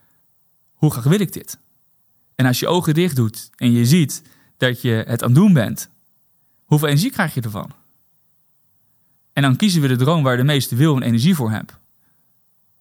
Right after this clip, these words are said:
Speaker 2: is gewoon een multiplier van hoe graag wil ik het en hoeveel energie geeft het me.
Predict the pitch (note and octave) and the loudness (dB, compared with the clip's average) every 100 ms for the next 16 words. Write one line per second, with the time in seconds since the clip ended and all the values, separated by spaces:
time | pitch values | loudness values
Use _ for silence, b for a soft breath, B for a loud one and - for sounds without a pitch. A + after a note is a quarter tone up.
0 | _ _ _ _ _ _ - A2 A2 A#2 | _ _ _ _ _ _ 0 4 6 6
1 | B2+ A#2+ A#2+ G#2+ A#2 A2+ A2 G#2+ G#2 G#2 | 6 4 4 4 4 2 2 2 2 -2
2 | - A#2+ A#2 - - G2+ F#2+ A#2+ C#3+ C#3 | 0 2 2 0 2 2 4 4 4 2
3 | B2 - - _ _ _ - G#2 G2 F2 | 0 -2 -14 _ _ _ 2 4 4 4
4 | F#2+ F#2+ G2+ F#2+ F2 F2+ E2+ C3 | 2 4 2 2 0 0 0 -2